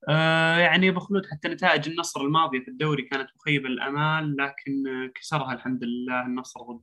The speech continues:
ضد، آه، النادي المفضل لنا يعني، نادي ال-، الأهلي، آه، فوز اثنين واحد بهدف، يعني بهدف، آه، تاليسكا، بهدفين لتاليسكا،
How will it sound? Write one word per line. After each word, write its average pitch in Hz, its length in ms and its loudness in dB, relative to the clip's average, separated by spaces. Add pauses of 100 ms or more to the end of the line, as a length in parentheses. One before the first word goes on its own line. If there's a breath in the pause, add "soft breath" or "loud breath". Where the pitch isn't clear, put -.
ضد، 117 220 -14
آه، 113 220 -6 (560 soft breath)
النادي 139 560 0
المفضل 123 600 -2 (200)
لنا 123 120 0
يعني، 113 440 -4 (680 soft breath)
نادي 131 300 0
ال-، 123 180 -2
الأهلي، 127 840 -2
آه، 120 220 -2 (680)
فوز 139 260 2
اثنين 147 360 2
واحد 131 440 -2 (180)
بهدف، 123 380 -6
يعني 120 540 -4 (100)
بهدف، 123 340 -8
آه، 117 200 -6
تاليسكا، 139 480 -2
بهدفين 143 400 0
لتاليسكا، 131 640 -2